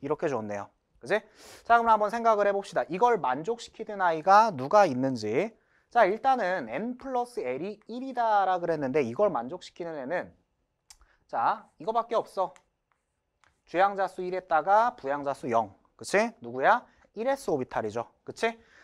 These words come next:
자, 일 에스 오비탈 같은 경우는, 일 에스 오비탈 같은 경우는 부양자수 영이고 자기양자수 밖도 영밖에 없어요.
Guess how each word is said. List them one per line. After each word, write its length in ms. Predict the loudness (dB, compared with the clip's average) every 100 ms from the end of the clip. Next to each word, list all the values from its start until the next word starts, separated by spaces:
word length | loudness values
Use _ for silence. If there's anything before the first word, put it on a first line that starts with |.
| _
자, 120 | 2
일 200 | 2 4
에스 220 | 4 4
오비탈 400 | -4 -4 -2 0
같은 300 | 0 -2 -6
경우는, 640 | -4 -4 -2 -2 -2 -4 -8
일 120 | -8
에스 180 | -6 -8
오비탈 280 | -6 -4
같은 240 | -4 -6 -6
경우는 460 | -6 -2 -4 -6 -12 _ _ -2
부양자수 540 | -2 0 -4 -4 -2
영이고 400 | -2 -2 -4 -8
자기양자수 720 | -8 -8 -4 -6 -4 -10 -6
밖도 440 | -8 -8 -2 0 0 -6 _ -4
영밖에 480 | -4 2 2 2
없어요. 640 | -2 -2 -4 2 2 2